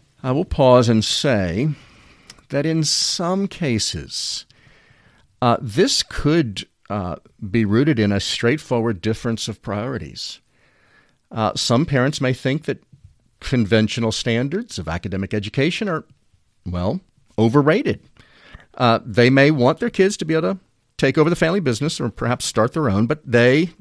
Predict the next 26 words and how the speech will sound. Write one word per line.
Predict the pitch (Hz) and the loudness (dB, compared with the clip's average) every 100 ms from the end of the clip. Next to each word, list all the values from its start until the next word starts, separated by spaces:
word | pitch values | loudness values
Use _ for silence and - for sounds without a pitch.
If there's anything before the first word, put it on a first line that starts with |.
| 98 | -2
don't | 107 95 98 95 - _ _ - | 0 0 -2 -6 -14 _ _ -16
care | - 196 277 156 - - - - - - | -8 -6 -2 -4 -6 -14 -20 -20 -12 0
whether | 143 123 | 2 4
they | 123 | 6
ever | 123 151 | 6 4
know | 180 | 4
the | 226 | 2
difference | 120 110 92 - | 2 0 -2 -6
between | 113 135 | -4 -2
algebra | - 98 101 104 139 247 _ - | 2 2 2 2 0 0 _ -6
and | 139 | -2
geometry, | 165 220 233 - 85 - _ _ - _ - | 0 0 0 -2 -6 -8 _ _ -20 _ 0
uh, | 131 120 | 2 4
or | 156 | 6
know | 151 170 | 8 8
a | |
thing | 185 - 208 254 131 101 - - | 6 4 4 4 2 0 -8 -12
about | - - 131 127 | -6 2 4 4
the | 139 143 | 6 8
Iliad | 120 104 123 165 | 8 6 2 0
or | 127 | 0
the | 131 | 0
Odyssey. | 160 240 196 - 85 - _ _ _ _ _ _ _ _ _ _ _ _ _ _ _ | 0 -2 -4 -6 -8 -10 _ _ _ _ _ _ _ _ _ _ _ _ _ _ _
I'll | - 156 | 2 2
just | 185 - | 2 0
say, | 151 143 | 2 0